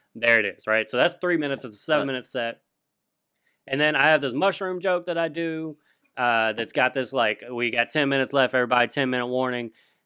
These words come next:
Speaker 1: Get your laughs in, uh, in the next ten minutes."
Speaker 2: <laughs>
Speaker 1: Closing, <laughs>
Speaker 2: Get your
Speaker 1: closing time.
Speaker 2: laughs in.
Speaker 1: Uh,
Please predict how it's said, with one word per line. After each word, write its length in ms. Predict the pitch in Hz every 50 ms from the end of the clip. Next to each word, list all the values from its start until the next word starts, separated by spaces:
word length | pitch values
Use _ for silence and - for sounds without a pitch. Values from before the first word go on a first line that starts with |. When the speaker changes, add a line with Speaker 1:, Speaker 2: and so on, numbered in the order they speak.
| _ - 120
Speaker 1:
Get 180 | 117 123 - -
your 100 | 123 120
laughs 320 | 123 123 123 113 - -
in, 320 | 139 127 127 123 117 113 113 _ _ _ _ _ -
uh, 420 | 120 117 113 113 110 110 110 110 120
in 100 | 139 120
the 60 | 117 120
next 320 | 117 120 117 - - -
ten 180 | 139 131 123 127
minutes." 380 | 127 123 123 120 113 - - - - - - -
Speaker 2:
<laughs> 180 | 269 - -
Speaker 1:
Closing, 540 | - 262 131 123 120 117 117 120 117 113 110 _ _ _ _ _ _ _
<laughs> 400 | _ _ _ _ - - - -
Speaker 2:
Get 200 | 160 175 180 - 165 170 - - -
your 100 | 165 165 _ _ - - - - - 202 165 165
Speaker 1:
closing 340 | 143 131 131 127 123 143 139
time. 260 | 135 135 127 127 127
Speaker 2:
laughs 140 | 123 117 117
in. 280 | 123 113 110 110 117 - _ _ _ _ _ - - _ -
Speaker 1:
Uh, 480 | - - - 123 117 117 113 110 104 104